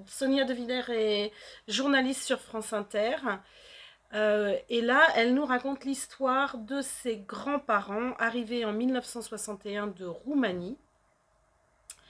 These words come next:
euh, en France. Et, euh, en fait, elle s'est toujours, alors,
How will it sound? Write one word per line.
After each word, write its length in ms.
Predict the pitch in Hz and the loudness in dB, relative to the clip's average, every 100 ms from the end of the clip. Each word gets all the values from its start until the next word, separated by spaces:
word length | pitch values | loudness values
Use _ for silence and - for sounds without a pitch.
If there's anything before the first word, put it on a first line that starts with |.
| - - - _ 214 | -20 -20 -20 _ 2
euh, 1500 | 208 196 185 180 170 165 165 160 160 147 127 117 110 104 113 - - | 4 6 6 6 6 4 2 2 0 -2 -6 -10 -12 -14 -14 -18 -4
en 140 | 254 247 | 0 0
France. 640 | - 190 170 240 - - 160 - _ _ - | -2 -4 -2 -2 -4 -6 -10 -12 _ _ -8
Et, 320 | 226 226 233 | -2 4 6
euh, 460 | 196 180 175 170 165 | 8 6 2 0 -2
en 100 | 147 | -4
fait, 200 | 185 285 | 0 2
elle 140 | 277 233 | 4 2
s'est 160 | - | -2
toujours, 380 | 214 254 233 262 - | -6 -6 -2 -2 0
alors, 200 | 196 | -4